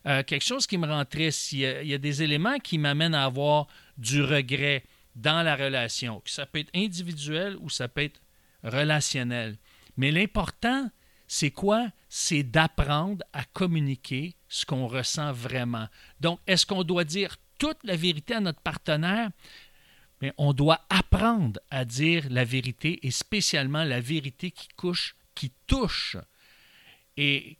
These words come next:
qui, qui, qui touche notre réalité émotionnelle. Donc, parce qu'elle est latente, elle se couche dans le, dans le fond de notre âme et elle est souvent,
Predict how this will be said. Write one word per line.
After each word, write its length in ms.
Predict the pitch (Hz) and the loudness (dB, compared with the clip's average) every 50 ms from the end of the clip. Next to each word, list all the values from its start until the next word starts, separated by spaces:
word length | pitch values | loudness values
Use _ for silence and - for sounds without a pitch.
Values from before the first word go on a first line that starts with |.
| _ - | _ -12
qui, 320 | - - 151 131 139 - - | -8 -6 -6 -6 -6 -10 -12
qui, 240 | - - 170 151 - | -10 -8 -8 -8 -8
qui 220 | - - 151 131 | -8 -6 -6 -6
touche 420 | - _ - 254 247 196 - - | -6 _ -2 0 0 0 0 2
notre 300 | - 131 127 - - 156 | 2 2 2 2 0 -2
réalité 800 | 143 165 170 151 143 143 131 120 - - - 131 135 147 156 139 - _ _ _ - | 0 2 2 2 2 0 -2 -6 -6 -4 -2 0 0 0 -2 -4 -8 _ _ _ 0
émotionnelle. 800 | - 160 151 147 143 127 - - 131 120 113 113 110 101 87 78 - _ _ _ _ _ _ _ _ _ _ _ _ _ _ - - - | 2 2 2 2 2 2 0 0 0 -2 -4 -4 -6 -6 -8 -12 -14 _ _ _ _ _ _ _ _ _ _ _ _ _ _ -20 -8 0
Donc, 300 | - 156 160 160 - - - - - 139 - - | 4 4 6 4 4 0 -6 -16 -16 -8 -2 2
parce 220 | 180 151 - - | 2 2 2 4
qu'elle 220 | - 190 170 165 170 | 6 8 8 10 10
est 120 | 180 175 | 10 10
latente, 580 | 170 180 180 170 - - - 185 180 135 - - | 10 10 8 8 6 4 4 4 4 2 0 2
elle 200 | - 151 151 156 | 4 4 4 6
se 160 | - - - 175 | 4 2 2 0
couche 500 | - - - - 302 277 - - - 147 | 0 0 0 0 2 2 2 0 0 2
dans 180 | 139 127 127 | 2 4 4
le, 180 | 131 120 113 110 - - - - - - | 4 2 2 0 -4 -8 -20 -20 -16 -4
dans 200 | 127 127 135 139 | 2 2 4 4
le 120 | 139 131 127 | 4 4 2
fond 380 | - - - - 202 202 208 | 2 -2 -2 0 0 2 2
de 140 | 196 165 151 | 4 4 4
notre 320 | 143 139 127 - - 139 | 4 4 2 0 0 0
âme 320 | 131 135 151 190 220 208 170 - - - - - _ - | 0 2 4 4 4 2 2 0 -4 -18 -20 -16 _ 6
et 280 | 170 170 208 208 175 - - - - _ - | 8 8 8 6 4 -4 -12 -20 -14 _ 0
elle 240 | 147 143 143 143 147 | 2 4 4 6 6
est 200 | 147 151 156 143 | 6 4 4 2
souvent, 760 | - - - - - 214 190 151 131 139 147 151 165 190 | 0 0 0 2 4 6 6 6 6 4 4 4 2 0